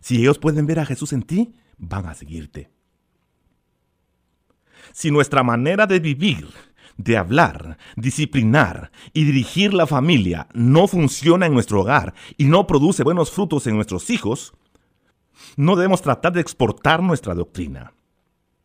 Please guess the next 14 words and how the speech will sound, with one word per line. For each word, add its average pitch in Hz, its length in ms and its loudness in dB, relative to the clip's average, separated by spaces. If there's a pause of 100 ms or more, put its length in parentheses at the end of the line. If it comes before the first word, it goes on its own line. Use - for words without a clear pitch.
(880)
Si - 200 -14
no 90 180 -2
podemos 92 360 -4
gobernar 85 680 -6 (380)
bien 107 440 -4
nuestra - 280 -14
casa, - 360 -8
si - 100 -12
nuestros 90 300 -8
hijos 123 160 -6
no 117 80 -2
nos 113 180 -4
quieren 127 220 -4
seguir, 101 420 -4